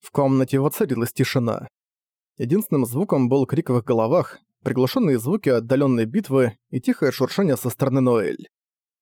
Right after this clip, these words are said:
Она беспокойно возилась на диване. Краус опустился на колени рядом с Ноэль и убрал волосы с её лица, затем повернулся и сел на пол спиной к дивану,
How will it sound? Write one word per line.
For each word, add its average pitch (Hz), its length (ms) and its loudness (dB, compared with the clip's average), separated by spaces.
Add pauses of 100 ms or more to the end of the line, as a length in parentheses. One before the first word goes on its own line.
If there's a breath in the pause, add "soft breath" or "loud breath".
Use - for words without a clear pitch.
(140)
Она 117 180 0
беспокойно 123 540 0
возилась 147 420 2
на 151 100 2
диване. 117 500 -2 (760)
Краус 120 320 0
опустился 123 480 -6
на 127 60 0
колени 135 300 0
рядом 123 240 0
с - 80 -12
Ноэль 127 280 2
и 131 40 4
убрал 123 300 2
волосы 127 340 0
с - 100 -10
её 123 100 2
лица, 131 460 -2 (380)
затем 131 320 0
повернулся 139 540 0
и 117 40 -2
сел 147 220 2
на 143 120 2
пол 123 200 -2
спиной 127 260 0
к 117 60 -4
дивану, 127 500 0